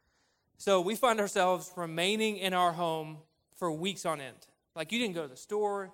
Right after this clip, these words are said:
you didn't go out. This is the same concept that we carry into this spe-, specific scripture,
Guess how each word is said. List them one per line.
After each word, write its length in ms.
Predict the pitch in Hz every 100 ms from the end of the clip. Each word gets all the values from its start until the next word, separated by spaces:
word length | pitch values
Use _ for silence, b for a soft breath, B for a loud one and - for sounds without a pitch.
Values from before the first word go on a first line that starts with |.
| -
you 100 | 208
didn't 160 | 196
go 160 | 165 147
out. 420 | 156 160 160 170
This 180 | 220 311
is 80 | 233
the 80 |
same 320 | 214 226 208 202
concept 500 | 208 196 180 180 170
that 120 | 160
we 140 | 175
carry 380 | 175 196 180 170
into 460 | 175 170 170 156 151 151
this 180 | 170 175
spe-, 140 | - 185 - _
specific 440 | _ 180 175 165 151
scripture, 420 | - 180 - 151